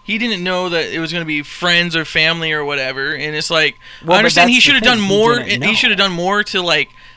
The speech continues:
Speaker 1: say something, announce something that
Speaker 2: Mm.
Speaker 1: he's gonna fire, but he has a legal permit. Somebody's in the house, he knows it shouldn't be there, at least in his mind. He was trying to protect the younger kid.
Speaker 2: Mm.
Speaker 1: And it's like,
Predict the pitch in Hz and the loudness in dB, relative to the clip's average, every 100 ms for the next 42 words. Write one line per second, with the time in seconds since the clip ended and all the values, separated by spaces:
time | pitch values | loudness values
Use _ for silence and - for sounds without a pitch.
0 | - _ - - 220 254 247 226 190 190 | -20 _ -8 0 4 4 2 0 -2 -2
1 | 185 180 151 160 202 233 - 185 170 170 | -2 -2 -4 -2 -2 -2 -4 -6 -4 -4
2 | 165 156 156 151 143 - 214 233 190 156 | -2 -2 -2 -4 -8 -6 -4 -2 -2 -2
3 | 160 151 175 170 151 131 135 175 220 190 | -4 -4 -4 -2 -2 -4 -6 -6 -6 -4
4 | 156 156 165 - - - - 214 220 233 | -2 -2 -4 -8 -20 -14 -4 0 2 0
5 | 214 208 190 196 - 180 156 180 185 170 | 0 0 0 -2 -4 -6 -2 -2 -2 -2
6 | 190 175 147 - 214 240 160 139 147 151 | -2 -4 -10 -4 -2 0 0 -2 -2 -4
7 | 165 170 165 202 180 156 147 175 175 185 | -8 -8 -6 -6 -4 -4 -4 -6 -6 -6
8 | - 185 190 196 170 156 - 185 185 240 | -2 -2 -4 -6 -6 -6 -4 -6 -4 -6
9 | 226 165 - 117 127 117 113 - - - | -6 -8 -8 -8 -8 -12 -12 -16 -20 -4
10 | 175 175 165 165 170 180 180 160 | 0 0 0 0 0 0 2 2